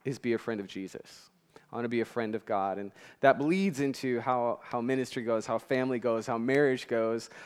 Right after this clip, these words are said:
how, uh, just my personal heart is stewarded, is as a friend of God. And, um, the title for the message today, then, is The Obedience of Divine Friendship.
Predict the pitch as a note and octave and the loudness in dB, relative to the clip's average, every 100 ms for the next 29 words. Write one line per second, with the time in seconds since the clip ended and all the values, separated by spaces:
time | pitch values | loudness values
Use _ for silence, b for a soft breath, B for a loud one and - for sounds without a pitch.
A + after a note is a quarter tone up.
0 | B C3 B2+ B2 B B - A2+ F#2+ - | B 4 4 0 B B 0 2 2 -2
1 | A#2 B2+ A#2+ - C#3 - B2 A2 C3+ C#3+ | -4 -2 -2 0 0 2 -2 2 2 2
2 | C#3 - - D3 D3+ C#3+ A#2+ A2+ B2 C3 | 0 -4 -4 0 4 4 4 0 2 0
3 | - C3 C#3 C#3+ - C3 - B2+ A#2+ A#2 | 0 4 4 4 2 0 2 0 0 2
4 | A2+ A2 G#2+ F#2 - B B B - A2+ | 2 2 2 -2 -8 B B B -2 0
5 | G2+ G2+ - A2+ - D3+ F#3 E3 A#2 A#2+ | 0 -4 -6 -8 2 6 8 8 4 0
6 | B2 A#2+ A2+ G#2+ A2+ - A2 A2+ G#2 G#2 | -2 0 -2 -2 -6 -6 -4 0 2 0
7 | G2+ b _ G#2 G#2+ G#2+ G#2+ A#2+ A#2 A2 | -4 b _ -2 0 0 -4 -2 -2 -2
8 | - B2 C3 C3 C3+ C3 A2 D3 F3+ F#3+ | -8 -8 -4 -2 0 0 0 -2 0 2
9 | A2 F#2+ C3+ - - - - _ _ _ | 0 -2 -4 -8 -12 -14 -18 _ _ _
10 | _ _ _ _ _ _ - _ C3 G#2+ | _ _ _ _ _ _ -20 _ -2 -2
11 | B2 A#2 B2+ C3 B2+ B2 A#2 A2+ - - | -4 2 2 2 0 -2 -4 -4 -4 -10
12 | - | -12